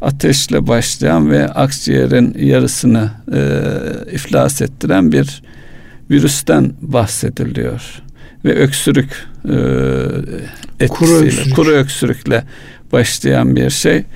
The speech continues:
Speaker 1: İşte ne kadar doğru eğri bilinmiyor. İşte metal yüzeyde yetmiş iki saat yaşayabildiği, ahşap yüzeyde işte kırk sekiz saat, plastikte yirmi dört saat gibi şeyler var. Ama bunun kim hangisine inanacak,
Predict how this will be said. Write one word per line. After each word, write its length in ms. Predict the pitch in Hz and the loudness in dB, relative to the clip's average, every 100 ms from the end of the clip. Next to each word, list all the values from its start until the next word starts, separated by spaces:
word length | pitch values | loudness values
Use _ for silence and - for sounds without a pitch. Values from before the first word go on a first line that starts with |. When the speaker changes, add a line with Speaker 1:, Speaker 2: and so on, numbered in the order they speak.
| - - - | -14 -16 -12
Speaker 1:
İşte 280 | - - 151 | -2 4 4
ne 100 | 147 | 4
kadar 420 | 143 151 143 135 | 2 2 4 4
doğru 300 | 143 143 143 | 6 6 6
eğri 380 | 139 139 139 151 | 6 4 4 4
bilinmiyor. 580 | 147 147 131 120 147 151 | 4 6 6 4 2 0
İşte 300 | 131 - 147 | -4 0 4
metal 420 | 139 139 143 135 | 4 4 2 2
yüzeyde 600 | 143 139 135 127 131 127 | 2 2 2 2 2 2
yetmiş 340 | 131 135 - - | 0 0 -8 -8
iki 120 | - | -4
saat 380 | - - 226 - | 0 0 0 -2
yaşayabildiği, 920 | - - 60 62 58 60 65 64 - - | -2 0 0 2 0 -2 -2 -2 -2 -2
ahşap 480 | - 139 - 139 139 | -2 0 0 -4 -4
yüzeyde 500 | 143 - 127 123 131 | -4 -2 -2 -2 -4
işte 240 | 131 - | -4 -6
kırk 220 | - - 139 | -6 -6 -6
sekiz 320 | - 139 - | -6 -8 -8
saat, 320 | - 60 - - - - - - - - | -6 -4 -4 -8 -18 -18 -18 -18 -20 -18
plastikte 600 | - 147 127 - - - 117 | -2 0 0 -2 -8 0 2
yirmi 300 | 123 120 117 | 4 4 2
dört 140 | 110 | 0
saat 400 | - 123 120 - | 0 -2 -2 -4
gibi 320 | 139 156 143 | 0 2 2
şeyler 420 | 139 143 135 147 | 2 2 2 2
var. 200 | 143 110 | 2 2
Ama 240 | 135 120 117 | 0 0 2
bunun 240 | 127 117 | 2 2
kim 320 | 120 - 143 | -2 0 0
hangisine 580 | 104 135 135 - - - | 2 2 2 0 -4 -2
inanacak, 540 | 127 117 110 107 147 | 0 0 0 0 -2